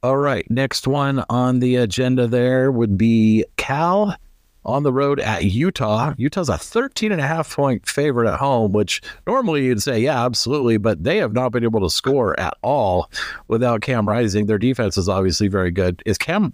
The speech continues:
but Cal has also put up, uh, I don't know, seventy points in the last two games. Uh, so they're finding some offense there too. Is you can, is Cam Rising coming back? Uh, I don't know. That's the key to this spread to me. Like, if he's back,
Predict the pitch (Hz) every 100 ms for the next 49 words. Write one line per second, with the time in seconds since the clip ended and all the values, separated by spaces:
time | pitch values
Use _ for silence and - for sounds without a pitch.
0 | - 127 - 311 143 117 214 143 107 131
1 | 110 - 113 107 101 95 - - - -
2 | - 160 127 101 - - 135 139 131 113
3 | 120 165 - 156 143 143 143 - 156 131
4 | 127 202 - - - - - - - -
5 | - 104 107 131 110 - 135 165 - -
6 | 131 101 95 110 95 - 104 - 104 98
7 | - 143 73 - 110 - 175 - - 120
8 | 92 - - 127 160 165 165 175 175 180
9 | 185 123 120 180 - - - - - 120
10 | 143 127 156 120 156 - - 151 139 127
11 | 113 - - 131 156 104 113 104 139 104
12 | 95 107 110 110 170 131 135 156 196